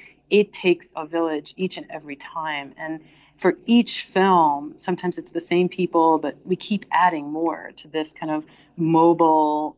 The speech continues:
film world or mobile movie, <laughs> you know,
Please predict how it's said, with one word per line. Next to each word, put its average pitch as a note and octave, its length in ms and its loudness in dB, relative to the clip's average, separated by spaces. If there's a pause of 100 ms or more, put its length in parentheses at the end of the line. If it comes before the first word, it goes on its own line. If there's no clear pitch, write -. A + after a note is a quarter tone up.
(120)
film F3 720 -4
world C3+ 540 -6
or E3+ 120 -4
mobile D#3 320 0
movie, D#3+ 560 2 (260)
<laughs> - 260 -12
you A3+ 120 6
know, E3 280 4